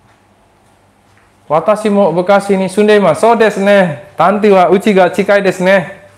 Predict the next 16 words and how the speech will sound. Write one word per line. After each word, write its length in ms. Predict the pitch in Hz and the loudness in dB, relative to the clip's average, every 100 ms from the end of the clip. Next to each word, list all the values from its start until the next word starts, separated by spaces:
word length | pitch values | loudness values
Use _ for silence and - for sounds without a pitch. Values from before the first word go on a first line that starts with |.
| _ _ _ _ _ _ _ _ _ _ _ _ _ _ | _ _ _ _ _ _ _ _ _ _ _ _ _ _
Ja, 340 | 123 123 - - _ _ | -4 -4 -4 -14 _ _
itsuka 460 | 190 220 233 233 226 | -6 -4 -2 0 2
zehi 440 | 190 220 226 - - | 2 2 0 -2 -8
uchi 260 | 160 180 175 | -6 -4 -2
ni 120 | 175 | -2
asobi 320 | 151 147 156 156 | -2 -2 -2 -2
te 120 | 165 | -4
ku-, 200 | 156 - | -4 -4
asobi 400 | 151 160 190 175 | -4 -2 -2 -2
ni 160 | 175 185 | -4 -4
kite 260 | 170 156 | -4 -4
kudasai. 500 | 156 139 123 139 113 95 - _ _ _ _ _ _ _ _ _ _ _ _ _ | -2 -2 -2 -2 -4 -8 -20 _ _ _ _ _ _ _ _ _ _ _ _ _
Sore 540 | - - 143 156 156 | -20 -12 -8 -6 -6
kara, 720 | 151 143 143 160 165 170 165 - 127 - _ _ _ _ _ _ _ _ _ _ _ _ _ _ _ _ _ _ _ _ _ _ _ _ _ - | -4 -2 -2 -2 -4 -6 -10 -14 -20 -20 _ _ _ _ _ _ _ _ _ _ _ _ _ _ _ _ _ _ _ _ _ _ _ _ _ -16
dari 260 | 104 110 | -14 -14
kana? 340 | 123 107 104 | -10 -10 -10